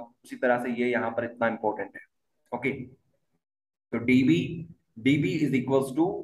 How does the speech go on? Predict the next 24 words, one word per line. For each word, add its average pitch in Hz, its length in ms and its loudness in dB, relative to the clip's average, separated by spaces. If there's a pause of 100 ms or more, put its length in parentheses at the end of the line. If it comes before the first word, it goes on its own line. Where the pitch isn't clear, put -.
(240)
mu 135 140 0
naught 143 240 6
by 135 120 8 (100)
four 131 180 2 (100)
pi 131 200 4 (440)
आईडीएल 143 720 4
sin 117 300 0
theta, 117 360 0 (340)
आईडीएल 135 640 2
sin 113 280 0
theta 117 300 0
upon 123 260 0
में 131 160 2
आर 135 200 4
स्क्वायर, 156 480 2 (300)
आईडीएल 120 440 0
sin 117 280 -4
theta 120 260 2
upon 117 260 2
में 175 340 0 (340)
आर 139 260 8
स्क्वायर, 113 420 -6 (260)
आर 123 180 4
स्क्वायर, - 340 -10